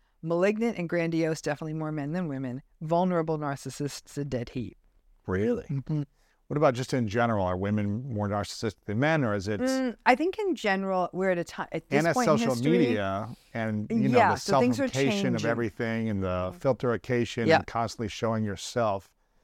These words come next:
Speaker 2: A lot of men are doing that, but it seems to be l-, more women are doing that 'cause they're getting validated on social media.
Speaker 1: Correct. So the question becomes then,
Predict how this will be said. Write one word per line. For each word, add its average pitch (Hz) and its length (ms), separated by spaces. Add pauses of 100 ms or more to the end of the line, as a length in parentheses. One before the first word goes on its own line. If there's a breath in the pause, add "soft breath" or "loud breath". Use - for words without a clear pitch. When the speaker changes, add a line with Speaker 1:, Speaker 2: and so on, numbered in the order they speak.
(720)
Speaker 2:
A 123 40
lot 175 120
of 170 60
men 175 180
are 202 100
doing 123 240
that, 117 180
but 123 80
it 120 100
seems 294 480
to 156 80
be 113 280
l-, 120 340
more 139 320
women 143 280
are 120 60
doing 110 280
that 107 160
'cause 95 100
they're 104 80
getting 95 260
validated 101 560
on 92 140
social - 340
media. 98 460
Speaker 1:
Correct. - 440
So 190 320
the 190 140
question 226 420
becomes 180 440
then, 117 260